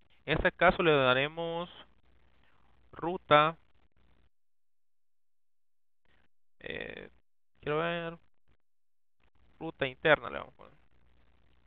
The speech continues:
Interna punto, punto S V le vamos a poner. Siguiente, permitir. Se ha creado ruta interna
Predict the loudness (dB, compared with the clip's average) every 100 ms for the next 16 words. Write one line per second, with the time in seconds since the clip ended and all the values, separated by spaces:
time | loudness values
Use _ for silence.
0 | _ _ _ _ -2 -2 -4 -8 -10 -14
1 | -14 -14 -4 -2 -2 -4 -14 -20 _ -20
2 | _ _ _ _ _ _ _ _ _ _
3 | _ _ _ _ _ _ _ _ _ _
4 | _ _ _ _ -14 -14 -10 -6 -4 -4
5 | -4 -4 -6 -6 -6 -6 -6 -10 -18 -20
6 | -18 -18 -18 -20 -20 -20 -20 -20 -20 -20
7 | -20 -20 -20 -20 -20 -20 -20 -20 -20 -20
8 | -20 _ -8 -4 -2 -2 -4 -8 -8 -8
9 | -14 -10 -6 -6 -8 _ _ _ -20 -20
10 | -20 -20 -20 -20 -18 -4 -2 4 6 6
11 | 4 2 -2 -6 -20 -20 -20 -20 -20 -20
12 | _ -20 -20 -20 -8 -6 -6 -2 2 2
13 | 0